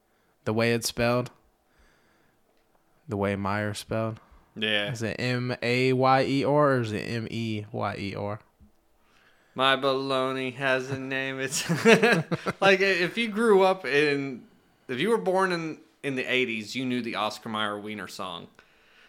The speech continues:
Speaker 2: You knew the baloney song. So there was never any question of how Oscar Mayer was spelled.
Speaker 1: But ninety point two eight percent of people polled believe it is spelled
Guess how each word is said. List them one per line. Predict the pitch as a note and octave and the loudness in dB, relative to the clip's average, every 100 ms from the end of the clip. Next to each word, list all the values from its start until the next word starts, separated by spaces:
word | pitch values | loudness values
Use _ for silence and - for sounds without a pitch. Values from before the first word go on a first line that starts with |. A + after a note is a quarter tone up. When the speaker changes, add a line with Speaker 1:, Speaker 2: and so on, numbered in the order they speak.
| _ | _
Speaker 2:
You | C#3 D3 | -4 2
knew | F#3 | 2
the | D#3+ | 2
baloney | C3 C3 B2 A2+ | -2 2 0 0
song. | A2 F#2+ F2+ F#2 | -8 -10 -12 -14
So | - | -6
there | C3+ G#3 | 2 2
was | D3 | 2
never | F3+ F#3 F3 D#3 A#2+ - | 2 2 2 0 0 -2
any | C3+ B2 | -6 -6
question | - B2 A2+ - G#2+ | -2 0 0 -4 -8
of | G2+ | -10
how | - - C#3 A#2 G#2+ G2 F#2+ _ _ _ - | -10 -10 -2 -2 -2 -6 -10 _ _ _ -8
Oscar | G#2+ G#2+ - G#2+ | -6 -4 -8 -10
Mayer | G2+ G2+ F#2+ | -10 -8 -8
was | F#2+ F#2+ | -8 -10
spelled. | - - E2+ D#2 F#2+ - _ _ _ _ _ - | -10 -8 -8 -8 -16 -20 _ _ _ _ _ -4
Speaker 1:
But | C#3+ C3+ C3 - - _ _ _ _ _ _ _ - | 2 4 2 -2 -14 _ _ _ _ _ _ _ -14
ninety | A2+ A#2 A#2 B2 C3+ D3+ D3+ D#3 - - | -10 -6 2 4 4 2 2 0 -4 -8
point | - B2 A#2 - - _ - | -4 -4 -4 -8 -20 _ -14
two | - C3+ - | -4 -4 0
eight | B2 - | -2 -2
percent | - - C3 | -8 -8 -8
of | A2+ | -6
people | - B2 A2 | -6 -4 -4
polled | - C3+ A2+ G2+ G#2 - _ _ _ _ _ _ _ - | -2 0 0 -2 -6 -14 _ _ _ _ _ _ _ -6
believe | G#2+ G#2 A2 G#2 | -2 0 0 0
it | G#2+ | -2
is | G#2 | -2
spelled | - - A2 G#2 G2+ G2 | -4 -2 -2 0 -2 -4